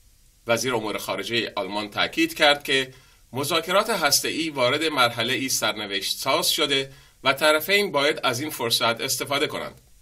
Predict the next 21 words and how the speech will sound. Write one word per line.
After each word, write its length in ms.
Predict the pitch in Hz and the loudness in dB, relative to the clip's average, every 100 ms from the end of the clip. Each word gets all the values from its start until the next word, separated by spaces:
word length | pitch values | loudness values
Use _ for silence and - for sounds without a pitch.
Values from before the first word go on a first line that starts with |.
| - _ _ - - - | -20 _ _ -20 -20 -10
فرانک 420 | - 208 208 170 | 2 4 2 0
والتر 320 | 180 185 165 | 0 2 0
اشتاینمایر 760 | 135 - 113 110 110 127 180 180 | 0 0 -2 0 2 2 2 0
گفت 500 | 175 175 170 - - - | -2 -2 -2 -6 -12 -12
مجاری 580 | 131 165 170 185 226 240 | -2 0 2 0 2 2
دستیابی 580 | 160 139 - 135 131 175 | 4 4 4 0 0 0
ایران 420 | 175 127 135 151 | 0 -2 -2 0
به 80 | 131 | 0
سلاح 500 | - 117 151 151 120 | 0 0 0 0 2
هسته‌ای 420 | 104 113 98 151 | 0 0 -2 -2
باید 420 | 127 113 131 131 | -2 0 0 0
بدون 300 | 135 139 139 | -2 -4 -6
هیچ 400 | 117 - 185 - | -6 -6 -4 -4
تردید 440 | 151 131 123 165 | 0 -2 -2 -4
و 40 | 156 117 | -4 -4
ابهامی 540 | 107 - 135 139 143 | -8 -8 -6 -4 -4
به 140 | 117 | -4
صورت 400 | 117 - 127 165 | -4 -2 -2 -2
دائمی 640 | 165 123 117 - 113 131 135 | -4 -2 0 0 -2 -2 -2
مسدود 420 | 135 113 - 151 | 0 0 0 0
شود 320 | - 78 73 | 0 -2 -6